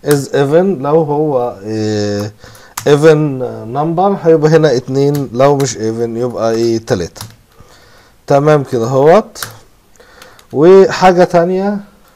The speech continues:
هنيجي هنا نقول هنا ان المين اكسس سبيسنج هنقول هنا تمانية، والكروس اكسس سبيسنج اهو، كروس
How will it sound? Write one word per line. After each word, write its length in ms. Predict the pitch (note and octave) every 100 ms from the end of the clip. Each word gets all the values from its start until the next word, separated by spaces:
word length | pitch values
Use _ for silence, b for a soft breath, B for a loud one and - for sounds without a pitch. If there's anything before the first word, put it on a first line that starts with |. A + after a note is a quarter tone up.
| b
هنيجي 360 | - D#3 E3 D3
هنا 220 | C#3 D3+
نقول 320 | D3 B2 D3+
هنا 500 | C3 C#3+ C#3 D3+ D3+
ان 180 | C3+ C3+ -
المين 520 | C3+ C3+ C#3+ C#3+ C#3 - -
اكسس 580 | C3+ - C#3 C3+ - B2
سبيسنج 720 | A2 - B2+ C3 D#3+ E3+ F3 - b b b b
هنقول 300 | C#3+ D3+ D#3
هنا 160 | D3 C3
تمانية، 520 | A#2+ A#2 C3+ E3 F#3+ - b b b _ _ - B B B B B2+
والكروس 1400 | C#3+ E3 D#3+ D3 D#3 C#3+ C3+ C#3 C3+ C3 C#3+ C#3+ -
اكسس 760 | A#2+ C3 - C3 - - - - - -
سبيسنج 680 | - - C3 B2+ D#3 F3 F3 - _ _ b b b b b b b b b -
اهو، 260 | A2+ B2+ C3
كروس 520 | A#2 - C#3 C#3